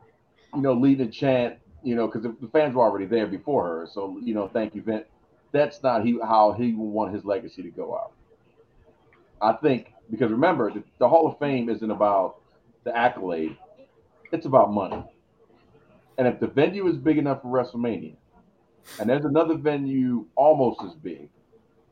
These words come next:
Vince could sell out a football stadium for just the Hall of Fame and his speech. Guaranteed. Imagine the payday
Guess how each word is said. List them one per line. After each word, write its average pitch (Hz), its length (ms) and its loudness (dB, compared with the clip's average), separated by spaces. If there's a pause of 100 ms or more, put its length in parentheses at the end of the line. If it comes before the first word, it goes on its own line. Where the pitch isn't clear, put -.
(3000)
Vince 170 440 2
could 123 180 -4
sell 131 300 6
out 107 420 6
a 107 120 0
football 104 440 -2
stadium 85 500 -12 (1080)
for 113 80 -4
just 113 260 -2
the 110 100 2
Hall 98 220 4
of 95 120 -8
Fame 92 440 -4 (160)
and 95 160 -4
his 95 140 -6
speech. - 420 -10 (800)
Guaranteed. 104 560 0 (1300)
Imagine 143 340 4
the 127 60 -2
payday 104 520 0